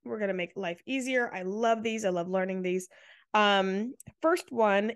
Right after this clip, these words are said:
is called the two minute rule. We're gonna, I'm gonna have to speed through these 'cause we got sixteen.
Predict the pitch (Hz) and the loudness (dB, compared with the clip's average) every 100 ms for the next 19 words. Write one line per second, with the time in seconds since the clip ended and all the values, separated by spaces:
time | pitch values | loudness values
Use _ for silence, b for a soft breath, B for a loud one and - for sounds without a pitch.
0 | 226 220 208 208 - 202 190 196 214 202 | 2 4 4 2 -4 -6 -6 -10 -10 -8
1 | 160 123 - 226 240 202 208 240 180 175 | -8 -10 -10 -10 -8 -6 -6 -6 -6 -8
2 | - - 196 180 151 - 202 202 190 185 | -12 -8 -6 -6 -8 -10 -8 -4 -2 -4
3 | - 185 - - | -8 -10 -10 -14